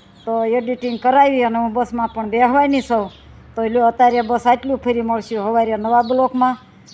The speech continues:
કદાચ સાંજે બેસશું તો ઈ વીડિયો કરશું કે જો અમને સરસ મજાની બસ મળી ગઈ છે અને બસમાં બેઠા છીએ. અને સવારે આ જગ્યાએ ઉતરશું ને આપ-, તો બીજા બ્લોકમાં બન્યા રહેજો કે આ જગ્યાએ અમે ઉતર્યા ને આ જગ્યાએ લગ્ન કરવા જવાના છે.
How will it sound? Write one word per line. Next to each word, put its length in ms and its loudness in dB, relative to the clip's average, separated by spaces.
કદાચ 260 0
સાંજે 340 -2
બેસશું 440 0
તો 100 -4
ઈ 520 -2
વીડિયો 460 -4
કરશું 420 -2
કે 100 -4
જો 200 0
અમને 300 2
સરસ 320 -8
મજાની 400 -6
બસ 240 0
મળી 260 -2
ગઈ 180 -4
છે 140 -12
અને 180 -8
બસમાં 440 -6
બેઠા 340 0
છીએ. 300 -8
અને 140 -4
સવારે 360 4
આ 120 4
જગ્યાએ 340 0
ઉતરશું 580 -2
ને 80 -2
આપ-, 220 -6
તો 420 0
બીજા 280 2
બ્લોકમાં 540 -4
બન્યા 280 4
રહેજો 380 -2
કે 60 -2
આ 100 4
જગ્યાએ 380 2
અમે 120 -2
ઉતર્યા 340 -2
ને 60 -6
આ 100 0
જગ્યાએ 320 -4
લગ્ન 280 -4
કરવા 300 -2
જવાના 460 0
છે. 220 -10